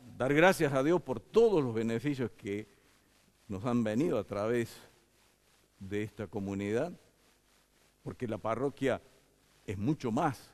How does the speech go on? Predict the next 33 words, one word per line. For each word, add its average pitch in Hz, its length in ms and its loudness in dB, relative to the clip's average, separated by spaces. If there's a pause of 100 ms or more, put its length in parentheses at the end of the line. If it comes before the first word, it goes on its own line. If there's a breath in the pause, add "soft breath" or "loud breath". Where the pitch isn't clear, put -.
(160)
que 104 100 -6
el 95 120 -8
templo, 139 680 -2
que 107 100 -12
sus 107 180 -8
instalaciones 104 600 -6
materiales, 98 680 -4
es 113 120 -8
la 113 160 -4
comunidad, 107 840 -4 (440 soft breath)
es 131 180 -2
ese 143 280 -2
espacio 123 600 -4
de 110 100 -2
gracia 131 340 -4
donde 110 320 -4
Dios 139 400 -2 (720 soft breath)
nos 101 240 -8
habla, 160 540 0 (320 soft breath)
donde 110 360 -4
Dios 113 600 -6 (260)
nos 101 180 -8
regala 113 400 -2
sus 98 240 -12
dones. 92 360 -8 (320)
Darle 160 220 0
gracias 156 320 0
por 131 160 -4
eso 170 220 -2
y 123 80 -4
renovar 135 420 4
nuestro 156 300 -2
compromiso 160 800 2